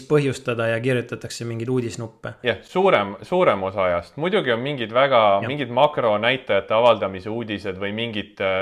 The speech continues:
Speaker 2: earnings tulemuste, mis panevad lihtsalt turud liikuma. Aga sellegipoolest see, see vähesel juhul see uudis paneb, äh, turuosalised hindu liigutama. Mitte see uudis ise ei liiguta hindu, vaata. Ta paneb ikkagi
Speaker 1: Mhm.
Speaker 2: turuosalised mingis suunas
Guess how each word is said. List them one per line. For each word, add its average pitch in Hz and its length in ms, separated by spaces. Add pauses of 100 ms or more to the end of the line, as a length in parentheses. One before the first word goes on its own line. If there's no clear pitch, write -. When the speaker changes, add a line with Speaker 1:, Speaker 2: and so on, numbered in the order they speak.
Speaker 2:
earnings 120 480
tulemuste, 101 720
mis 98 160
panevad 117 400
lihtsalt 120 320
turud 147 320
liikuma. 87 540 (420)
Aga 101 160
sellegipoolest 135 880
see, 101 160 (480)
see 98 640 (240)
vähesel 120 480
juhul 135 240
see 117 80
uudis 127 400
paneb, 98 480
äh, 95 400
turuosalised 110 1120 (320)
hindu 101 320
liigutama. 85 800
Mitte 127 340
see 123 100
uudis 123 360
ise 135 260
ei 90 80
liiguta 92 400
hindu, 95 400
vaata. 90 220
Ta 104 80
paneb 113 180
ikkagi 120 280
Speaker 1:
Mhm. 101 40
Speaker 2:
turuosalised 123 800
mingis 120 320
suunas 143 460